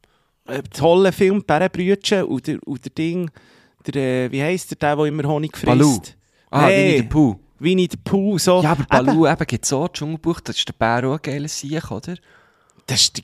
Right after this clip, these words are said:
Speaker 1: die geilste
Speaker 2: Ja, Winnie the
Speaker 1: Socke,
Speaker 2: Pooh,
Speaker 1: ja.
Speaker 2: sehr herzig, ja.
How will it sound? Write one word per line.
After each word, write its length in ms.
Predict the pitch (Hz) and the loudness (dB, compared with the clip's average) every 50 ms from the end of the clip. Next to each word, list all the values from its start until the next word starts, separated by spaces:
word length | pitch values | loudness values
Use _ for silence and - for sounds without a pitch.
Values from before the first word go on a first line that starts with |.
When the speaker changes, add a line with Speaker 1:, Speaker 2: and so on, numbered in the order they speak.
| - - - | -14 -12 -12
Speaker 1:
die 80 | 117 - | -8 -4
geilste 340 | 127 127 127 117 - - - | -2 -2 0 0 -2 -4 -4
Speaker 2:
Ja, 240 | 98 - 107 180 233 294 | -2 2 2 4 4 4
Winnie 80 | 156 147 | 2 0
the 60 | 151 | -6
Speaker 1:
Socke, 120 | 139 - - | 0 2 2
Speaker 2:
Pooh, 60 | 143 | 4
Speaker 1:
ja. 240 | 127 135 135 120 107 | 4 4 4 4 2
Speaker 2:
sehr 460 | 101 - - 117 107 113 131 151 151 147 | 0 -4 -6 -4 -4 -2 -2 -2 -2 -4
herzig, 680 | 143 143 143 147 151 - - - - - 156 147 - | -4 -4 -4 -4 -6 -8 -10 -14 -10 -10 -10 -10 -6
ja. 360 | 127 113 117 120 139 156 151 | -4 -4 -4 -4 -6 -10 -12